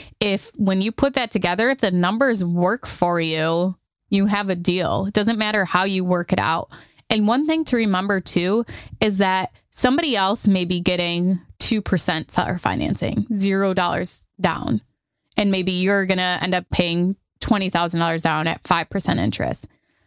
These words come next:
But if you're still making money on that deal and you're still getting a return,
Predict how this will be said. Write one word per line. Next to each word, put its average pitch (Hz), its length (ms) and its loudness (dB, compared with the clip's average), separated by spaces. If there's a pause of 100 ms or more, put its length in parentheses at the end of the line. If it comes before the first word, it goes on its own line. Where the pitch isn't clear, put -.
But 214 100 2
if 220 120 -4
you're 240 280 2
still 254 300 0
making 196 540 0
money 180 320 0
on 175 240 0
that 175 220 -2
deal 175 220 2
and 180 120 2
you're 196 140 0
still 220 220 -2
getting 190 280 -2
a 190 60 0
return, 180 580 0